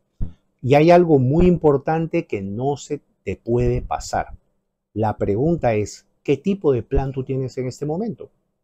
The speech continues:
¿Mm? ¿Qué plan tú tienes? ¿Tienes un plan de Medicare Advantage o tú tienes un plan de Medicare suplementario con Medigap?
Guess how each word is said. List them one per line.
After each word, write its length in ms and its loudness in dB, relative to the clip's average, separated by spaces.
¿Mm? 280 -4
¿Qué 140 6
plan 320 2
tú 120 -2
tienes? 540 -8
¿Tienes 320 -6
un 140 -8
plan 260 -4
de 100 -4
Medicare 440 -6
Advantage 640 -6
o 160 -4
tú 120 -8
tienes 360 -6
un 100 -2
plan 340 -4
de 120 -4
Medicare 400 -6
suplementario 760 -6
con 220 -10
Medigap? 520 -2